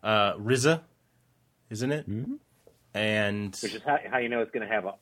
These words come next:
Speaker 3: amazing soundtrack. Any
Speaker 1: Yeah.
Speaker 3: movie that
Speaker 2: Mm-hmm.
Speaker 3: guy comes, walks even a thousand feet past has a great soundtrack.
Speaker 1: And
Speaker 3: Like
Speaker 1: I think that's it. There might be someone else, but I'm forgetting. Um,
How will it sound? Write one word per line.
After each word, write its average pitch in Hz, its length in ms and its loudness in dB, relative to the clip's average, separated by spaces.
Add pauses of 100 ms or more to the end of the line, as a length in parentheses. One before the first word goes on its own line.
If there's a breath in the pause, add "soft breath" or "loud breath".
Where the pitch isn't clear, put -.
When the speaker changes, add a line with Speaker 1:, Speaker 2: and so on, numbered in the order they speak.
(180)
Speaker 3:
amazing 113 520 0
soundtrack. 92 540 -2 (200)
Any 120 200 0
Speaker 1:
Yeah. 85 120 0
Speaker 3:
movie 92 400 -6
that 98 140 2
Speaker 2:
Mm-hmm. 90 60 -2
Speaker 3:
guy 95 180 6
comes, 95 340 -4 (280)
walks 120 380 8 (100)
even 117 320 4
a 98 60 0
thousand 107 480 6
feet 113 220 -6
past 85 380 -4 (480 soft breath)
has 92 180 4
a 82 40 -4
great 82 240 -4
soundtrack. 78 420 -6 (440)
Speaker 1:
And 107 760 0
Speaker 3:
Like - 1400 -18 (1120)
Speaker 1:
I 113 60 -18
think 165 220 -8
that's 110 220 -8
it. - 160 -12 (140)
There 117 100 -10
might 147 180 -10
be 123 60 -10
someone 104 300 -6
else, 85 160 -14
but 95 160 -12
I'm 95 100 -8
forgetting. 90 480 -10 (680)
Um, 87 420 -16